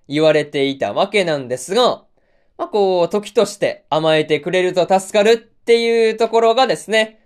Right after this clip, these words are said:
まあ、紛れもない和也の本音であるっていうところもね、見ていて面白いところではありましたね。まあ、にしてもね、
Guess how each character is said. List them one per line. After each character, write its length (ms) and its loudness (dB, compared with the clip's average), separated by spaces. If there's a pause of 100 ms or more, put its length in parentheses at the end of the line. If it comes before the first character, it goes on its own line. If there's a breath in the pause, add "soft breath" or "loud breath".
(280 soft breath)
ま 80 -4
あ、 40 -4
紛 240 0
れ 100 2
も 120 2
な 120 2
い 240 -6
和 120 0
也 240 -4
の 140 -8
本 260 -4
音 0 -
で 280 0
あ 100 4
る 80 2
っ 60 -2
て 380 -2
い 280 2
う 60 0
と 140 0
こ 120 2
ろ 100 4
も 120 -2
ね、 300 -2 (300)
見 120 -6
て 160 2
い 100 -2
て 300 -6 (120)
面 220 -4
白 320 -6
い 120 -12
と 120 -4
こ 140 0
ろ 160 0
で 160 2
は 500 0
あ 120 -6
り 180 -8
ま 120 -8
し 160 -16
た 140 -10
ね。 560 -2 (1800)
ま 40 -14
あ、 40 -8
に 100 -2
し 80 -14
て 100 2
も 100 0
ね、 280 -2